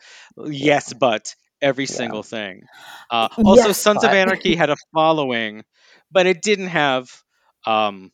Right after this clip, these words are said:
Speaker 2: like, a phenomenon type following the way
Speaker 1: The
Speaker 2: Yellowstone
Speaker 1: way Yellowstone
Speaker 2: does.
Speaker 1: does,
Speaker 2: But we
Speaker 1: yeah.
Speaker 2: weren't, we just weren't, we weren't polarized, and we didn't have those conversations fourteen, fifteen years ago. We didn't.
Speaker 1: Oh, I just remembered. <laughs> Kinda. Wait. Oh, shit!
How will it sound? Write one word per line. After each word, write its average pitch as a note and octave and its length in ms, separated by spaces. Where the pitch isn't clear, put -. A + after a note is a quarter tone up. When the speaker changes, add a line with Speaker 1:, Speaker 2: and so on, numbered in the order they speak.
Speaker 2:
like, C#3+ 220
a D#3 80
phenomenon C#3 920
type - 320
following G#2 680
the C3+ 100
way A2+ 160
Speaker 1:
The A2+ 80
Speaker 2:
Yellowstone B2 460
Speaker 1:
way A#2+ 180
Yellowstone G#2+ 420
Speaker 2:
does. G#2 300
Speaker 1:
does, - 60
Speaker 2:
But G#3+ 120
we A#3+ 80
Speaker 1:
yeah. B3+ 100
Speaker 2:
weren't, B3+ 240
we A3 100
just A3+ 260
weren't, A3 260
we F3+ 120
weren't A3 280
polarized, F3+ 600
and D3+ 60
we D#3 80
didn't F3+ 180
have D3 220
those C#3+ 220
conversations B2+ 760
fourteen, A2 320
fifteen G#2 360
years G2 200
ago. - 160
We E3 80
didn't. A3+ 240
Speaker 1:
Oh, G3 100
I E3 140
just F3 180
remembered. D#3 460
<laughs> - 800
Kinda. A3+ 440
Wait. A3 320
Oh, D4+ 400
shit! - 440